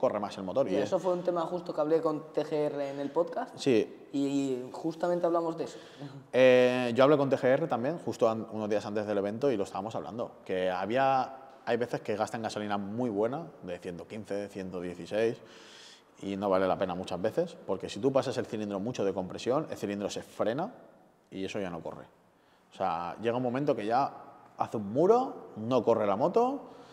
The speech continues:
Speaker 1: y no sacan más caballos. Y hay gente que se cree que por más compresión, más compresión, al contrario. Hay veces que pierdes. O sea, esto es un límite. Llega a un límite de compresión que ya ni con encendido ni nada puedes. Entonces nosotros llegamos al límite nuestro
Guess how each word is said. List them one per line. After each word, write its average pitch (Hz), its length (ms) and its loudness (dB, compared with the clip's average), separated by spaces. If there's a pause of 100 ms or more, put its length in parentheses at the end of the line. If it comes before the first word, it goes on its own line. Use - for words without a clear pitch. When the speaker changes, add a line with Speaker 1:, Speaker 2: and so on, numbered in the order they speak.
(260)
Speaker 1:
y 104 60 -6
no 110 100 -4
sacan 101 260 -2
más 87 120 -10
caballos. 85 420 -4 (120)
Y 101 80 -2
hay 107 80 2
gente 120 240 -2
que 104 80 -4
se 98 100 -6
cree 104 160 0
que 101 100 -4
por 95 160 -2
más 120 140 -2
compresión, 107 400 -6
más 104 140 -4
compresión, 110 460 -4 (300)
al 101 120 -8
contrario. 87 400 -2 (340)
Hay - 60 -4
veces 117 200 0
que 107 120 -4
pierdes. 87 400 -2 (260)
O - 40 -20
sea, 107 80 4
esto 143 120 4
es - 80 4
un 117 160 6
límite. 95 460 -4 (100)
Llega 120 680 8
a 120 40 6
un 123 160 4
límite 123 300 4
de 117 100 6
compresión 113 480 0
que 110 140 0
ya 143 480 2 (480)
ni 120 260 0
con 113 240 6
encendido 113 680 4
ni 110 140 0
nada 117 320 4
puedes. 80 760 -2 (120)
Entonces 127 200 4
nosotros 143 480 0 (680)
llegamos 104 480 2
al 117 180 0
límite 127 920 2
nuestro 160 520 0